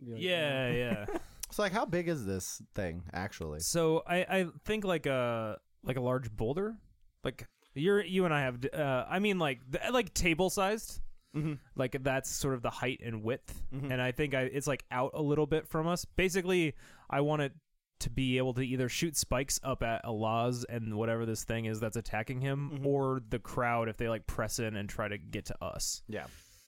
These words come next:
Speaker 1: Is there a, is there a, a size limitation on that?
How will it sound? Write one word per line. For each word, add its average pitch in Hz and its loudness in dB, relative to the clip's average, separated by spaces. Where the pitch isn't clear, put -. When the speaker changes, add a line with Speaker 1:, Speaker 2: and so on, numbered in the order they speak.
Speaker 1:
Is 151 -2
there 190 -2
a, 147 -2
is 135 -4
there 156 0
a, 143 -2
a 135 -2
size 123 -2
limitation 120 -6
on 117 -6
that? 107 -6